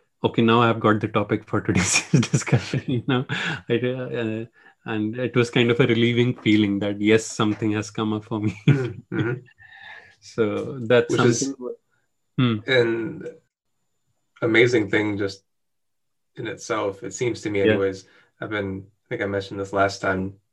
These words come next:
Speaker 2: too, I've been reading this Carl Jung book, Man and His Symbols.
Speaker 1: Mm-hmm.
Speaker 2: And a lot of it, it's, it's not all by him. It's him and several other author, au-, authors.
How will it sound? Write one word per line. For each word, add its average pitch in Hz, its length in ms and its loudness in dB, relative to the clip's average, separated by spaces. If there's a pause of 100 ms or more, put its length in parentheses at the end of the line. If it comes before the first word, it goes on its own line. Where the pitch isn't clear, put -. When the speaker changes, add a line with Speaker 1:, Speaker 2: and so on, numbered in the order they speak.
(200)
Speaker 2:
too, 104 200 -2
I've 98 80 0
been 95 140 -6
reading 98 320 -4
this - 340 -10 (600)
Carl 104 280 0
Jung 101 300 0
book, 98 400 -2 (380)
Man 107 340 -4
and 98 120 -4
His 101 180 -8
Symbols. 101 680 -2 (120)
Speaker 1:
Mm-hmm. 113 420 0
Speaker 2:
And 107 80 -6
a 101 40 0
lot 104 200 2
of 98 80 0
it, 101 340 -2
it's, - 440 -8
it's - 480 -12
not 135 160 2
all 117 180 4
by 107 160 4
him. 98 440 -2
It's 101 180 -14
him 104 180 -8
and 98 140 -10
several 101 300 -8
other 101 260 -6
author, 101 440 -6 (100)
au-, - 260 -12
authors. 101 520 -6